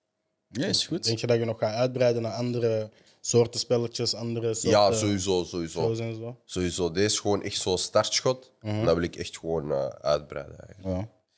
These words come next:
Speaker 1: En, eh, ben je ooit een baller geweest?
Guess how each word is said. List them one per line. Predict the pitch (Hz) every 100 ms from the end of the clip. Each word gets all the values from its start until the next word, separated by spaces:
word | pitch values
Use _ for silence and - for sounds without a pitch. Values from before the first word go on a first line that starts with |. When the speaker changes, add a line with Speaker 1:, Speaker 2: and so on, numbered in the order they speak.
| _ _
Speaker 1:
En, | - 107
eh, | 117 113 110 104 101 82
ben | 95 -
je | 113
ooit | 151 160
een | 110
baller | 110 165 139
geweest? | 113 95 90 -